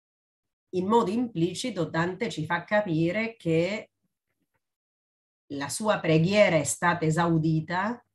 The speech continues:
e che lui ora sì comincia a ricordare quello che prima non ricordava.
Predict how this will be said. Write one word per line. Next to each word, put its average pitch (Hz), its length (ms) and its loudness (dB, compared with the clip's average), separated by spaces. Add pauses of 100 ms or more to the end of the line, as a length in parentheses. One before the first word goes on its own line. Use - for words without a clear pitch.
(240)
e 156 180 -4
che 180 180 -2
lui 180 540 2
ora 196 320 0
sì 185 420 -4 (220)
comincia 185 580 0
a 170 40 2
ricordare 156 760 0
quello 165 360 4
che 208 180 -4
prima 143 400 -2
non 165 280 4
ricordava. 151 960 -4